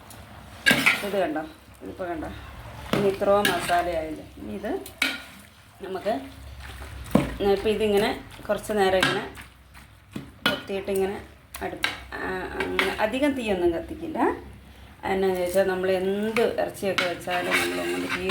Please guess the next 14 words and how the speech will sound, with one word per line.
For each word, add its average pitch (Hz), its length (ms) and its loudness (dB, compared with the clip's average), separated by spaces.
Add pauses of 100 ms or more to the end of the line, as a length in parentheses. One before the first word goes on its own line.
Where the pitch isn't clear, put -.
(100)
പാളിച്ച് 180 720 2
കത്തിക്കരുത്. 160 560 -2 (580)
സ്ലോയിൽ 180 680 4 (320)
ഒരു 190 180 4 (200)
സിം, 196 160 -4 (300)
ഈ 196 40 -4 (100)
ചെറിയ 208 560 2 (100)
തീയേ 175 280 2
പാടുള്ളൂ. - 320 -6 (140)
നമ്മളിതിനി 220 500 -2
ഇത് 220 100 2 (1080)
അടച്ചങ്ങ് 190 640 2
വെക്കും. 143 240 -8 (200)
അടച്ച് 185 240 -4